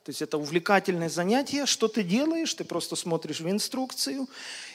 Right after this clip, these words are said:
и то, как она тебе говорит, ты складываешь эти маленькие части и кусочки. Шаг за шагом ты их собираешь в соответствии с инструкцией. Точно так же, как Слово Божье говорит: «Вникай в себя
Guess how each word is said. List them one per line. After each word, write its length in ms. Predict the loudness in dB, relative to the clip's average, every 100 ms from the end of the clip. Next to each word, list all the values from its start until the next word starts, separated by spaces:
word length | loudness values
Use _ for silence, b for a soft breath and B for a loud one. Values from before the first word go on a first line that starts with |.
| B
и 100 | -6
то, 200 | 2 4
как 180 | 6 4
она 160 | 2
тебе 260 | 0 2 4
говорит, 720 | 6 6 6 4 0 -2 -8
ты 220 | -2 0
складываешь 960 | 4 2 2 4 6 6 4 2 2 4
эти 320 | 6 6 8
маленькие 720 | 6 6 4 2 0 -2 -4
части 520 | -2 2 4 4 2 -2
и 200 | -4 -4
кусочки. 680 | 0 0 0 0 -2 -4 -16 _ _ b b
Шаг 420 | -2 2 2 2
за 160 | 0
шагом 600 | 2 6 6 6 2 -4 -8 _ _ B B B B
ты 100 | 2
их 140 | 4 6
собираешь 580 | 4 6 6 6 4 4
в 20 |
соответствии 800 | 4 2 2 4 4 4 -2 0
с 120 | 2
инструкцией. 760 | 2 2 2 2 2 2 2 -10 -20 B B B 2
Точно 380 | 4 6 4
так 240 | 6 6 6
же, 100 | 6
как 160 | 6
Слово 340 | 6 8 10 10
Божье 360 | 10 10 10
говорит: 460 | 6 6 6 6 2
«Вникай 500 | 2 2 2 2 2
в 60 | 2
себя 600 | 2 2 4 4 4